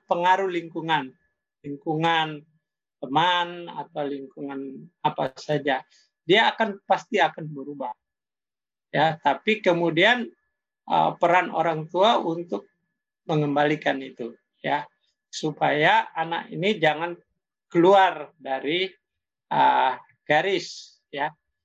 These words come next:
Mungkin, eh, umpama seseorang punya kemampuan sesuatu,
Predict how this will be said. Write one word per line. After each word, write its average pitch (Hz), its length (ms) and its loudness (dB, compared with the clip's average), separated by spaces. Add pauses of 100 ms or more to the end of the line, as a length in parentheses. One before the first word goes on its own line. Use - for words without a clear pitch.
(240)
Mungkin, 240 560 2
eh, 185 380 8 (840)
umpama 214 400 0
seseorang 233 640 0
punya 196 280 -2
kemampuan 165 720 -4
sesuatu, - 440 -4